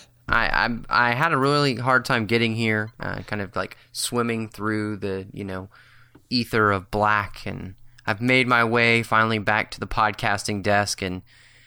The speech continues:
Speaker 2: the palatial, uh, studios here for Trek F M Dallas-Fort Worth headquarters, and finally made it. So, glad to be back.
Speaker 1: Good, good.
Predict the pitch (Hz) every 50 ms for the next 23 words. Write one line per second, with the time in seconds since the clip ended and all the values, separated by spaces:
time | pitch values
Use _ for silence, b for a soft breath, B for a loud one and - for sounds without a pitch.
0 | b b b b b b - 117 - - 127 123 123 120 120 - - 131 123 117
1 | 113 113 110 110 101 - - - - - _ _ _ - 117 107 104 101 98 95
2 | 92 90 104 - - - - 139 131 123 127 131 127 127 127 120 - - 127 123
3 | 123 123 127 120 - - 107 104 101 - - - 135 127 - 127 117 - - 120
4 | 117 117 117 113 107 - 117 113 110 113 113 110 - - 117 110 - 101 113 107
5 | 104 - - 110 101 - - 113 110 104 107 104 104 101 - - 104 101 - B
6 | B B B B B B B B B B B - 147 156 170 160 139 123 117 107
7 | 98 90 - - _ _ - - - - _ _ _ - - 95 87 85 87 90
8 | 92 95 - - - 139 147 170 165 165 160 156 139 139 107 87 - - - 120
9 | 104 101 95 95 95 - 107 95 95 92 95 -